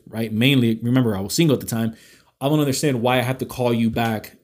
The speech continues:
within ten, fifteen minutes or within five minutes just because you think that I'm out there doing something. Like, that to me, between a jealous woman and a woman that was clingy, <clears throat> I just couldn't have that. And the last thing,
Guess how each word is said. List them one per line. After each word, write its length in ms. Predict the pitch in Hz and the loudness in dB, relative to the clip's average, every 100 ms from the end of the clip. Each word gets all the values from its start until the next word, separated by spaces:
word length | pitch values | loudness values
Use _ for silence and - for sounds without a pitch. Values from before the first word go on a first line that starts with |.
| _ | _
within 320 | 113 113 110 | -4 0 -2
ten, 240 | - 127 113 | 0 -2 -2
fifteen 340 | 113 - 117 | -4 -2 0
minutes 380 | 127 117 101 - | 2 0 -4 -10
or 180 | 113 101 | -8 -6
within 260 | 113 127 | 0 0
five 300 | 113 147 156 | 2 2 4
minutes 240 | 127 120 - - - _ - | 2 0 -6 -18 -20 _ -4
just 280 | 113 135 | 0 2
because 340 | 139 127 117 110 | 0 -2 -2 0
you 100 | 113 | -4
think 380 | 113 127 113 117 | 0 0 0 -2
that 120 | 110 | -2
I'm 120 | 107 | -2
out 160 | 98 104 | -4 -6
there 100 | 95 | -6
doing 240 | 98 98 | -4 -6
something. 320 | 92 95 82 | -8 -12 -14
Like, 300 | 95 90 - | -12 -14 -4
that 240 | 135 165 165 | 0 2 2
to 100 | 147 | 4
me, 400 | 135 135 131 131 - _ _ | 6 8 6 2 -20 _ _
between 380 | 120 113 131 120 | -4 0 0 0
a 100 | 110 | -6
jealous 480 | 104 151 185 165 - | 2 6 6 4 2
woman 380 | 165 160 156 | 2 4 4
and 140 | 143 120 | 2 0
a 40 | |
woman 220 | 117 131 | 2 2
that 140 | 123 120 | 2 -4
was 100 | 107 | -6
clingy, 560 | - 147 147 156 - _ 214 | -2 0 0 -2 -8 _ 0
<clears throat> 260 | 160 127 - | 0 -4 -2
I 140 | 123 | 2
just 180 | 127 110 | 2 2
couldn't 160 | 127 104 | 0 0
have 180 | 113 90 | -2 -4
that. 220 | 85 _ _ - - - _ | -8 _ _ -20 -20 -20 _
And 320 | 120 120 123 | -2 0 -2
the 180 | 120 123 | -2 2
last 500 | 113 123 147 151 - | 4 6 4 0 -2
thing, 340 | 120 113 113 | 0 0 -2